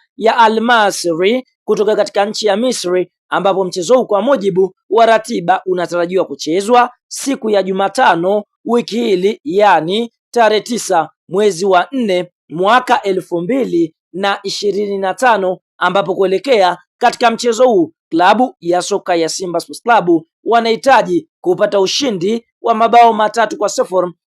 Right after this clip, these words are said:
ili kuweza kuqualify kwenda hatua ya, eh, nusu fainali michuano mikubwa ya kombe la shirikisho barani Afrika kwa msimu wa mwaka elfu mbili na ishirini na nne, elfu mbili na ishirini na tano. Msimu huu Simba Sports Club wamedhamiria,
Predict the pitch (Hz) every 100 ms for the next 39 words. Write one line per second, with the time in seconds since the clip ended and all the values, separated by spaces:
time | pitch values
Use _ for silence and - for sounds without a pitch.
0 | _ 254 240 240 247 202 202 208 - 254
1 | 190 175 180 180 220 233 _ _ 277 240
2 | 190 170 160 _ _ 220 220 285 240 175
3 | 156 156 _ _ 170 175 175 156 _ -
4 | 123 156 175 202 190 202 196 175 190 240
5 | 240 190 208 196 185 170 233 180 160 156
6 | - _ 156 170 214 202 196 185 170 185
7 | 180 190 175 185 190 180 233 185 175 -
8 | _ - 240 233 - 269 185 180 _ _
9 | 196 202 233 247 247 247 214 190 185 180
10 | 208 185 175 180 - 180 180 165 269 185
11 | 170 _ _ 180 180 185 160 - 147 151
12 | 135 135 226 294 254 226 _ - 226 202
13 | 185 160 - 196 220 269 269 _ - 247
14 | 247 226 240 240 240 240 185 190